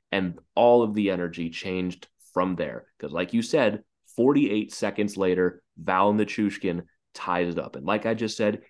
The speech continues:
he was amazing in this game. And Devon Toews, he woke up too.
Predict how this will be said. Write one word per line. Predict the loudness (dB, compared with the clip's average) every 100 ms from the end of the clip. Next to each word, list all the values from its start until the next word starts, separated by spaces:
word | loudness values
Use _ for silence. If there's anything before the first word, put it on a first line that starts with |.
| _
he | -4 2 6
was | 6 4
amazing | 2 0 -2 -4
in | -6
this | -6 -8
game. | -8 -8 -10 -20 _ -2
And | 0 2
Devon | 4 4 2
Toews, | 0 -2 -2 -4 _
he | -6 4 6
woke | 8 6 4
up | -2 -4
too. | -4 -4 -4